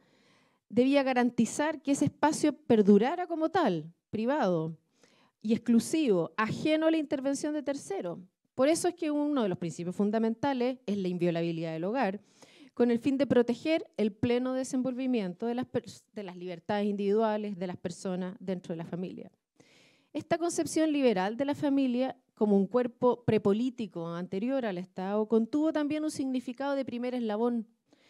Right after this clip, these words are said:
de la sociedad civil y soporte del orden social. Para el Estado liberal republicano, entonces,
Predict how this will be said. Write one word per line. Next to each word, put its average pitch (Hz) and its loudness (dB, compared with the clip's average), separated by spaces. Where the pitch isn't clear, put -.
de - -4
la 196 -2
sociedad 214 -2
civil 220 -2
y - 0
soporte 220 -2
del 220 -2
orden 220 -4
social. 147 -10
Para 240 0
el 247 2
Estado 269 4
liberal 262 4
republicano, 247 2
entonces, 277 -2